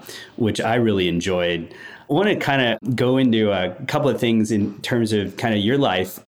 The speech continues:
as well, just, you know, to get to know more about kinda what keeps you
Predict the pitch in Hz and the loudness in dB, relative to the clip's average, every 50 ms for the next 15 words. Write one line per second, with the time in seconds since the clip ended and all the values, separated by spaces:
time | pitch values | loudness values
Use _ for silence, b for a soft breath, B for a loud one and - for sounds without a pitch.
0 | _ 107 101 - 104 101 107 113 127 120 98 92 90 95 92 - - - 120 107 | _ -4 -4 -2 -2 0 0 2 2 2 0 0 -2 -2 -4 -4 -4 -2 0 0
1 | 101 98 92 98 95 101 104 98 - - 104 95 95 92 95 98 98 104 104 98 | 0 0 0 0 0 0 -2 0 0 0 0 0 0 0 0 0 0 0 0 0
2 | 98 92 90 92 - - - 107 98 92 98 107 104 104 - - 123 107 107 - | 0 -2 -2 -4 -4 -4 -2 -2 0 0 0 -2 -2 -4 -4 -2 -2 -2 -2 -4
3 | - - 104 104 104 104 104 101 98 95 95 | -2 0 0 2 2 2 2 0 0 -2 -4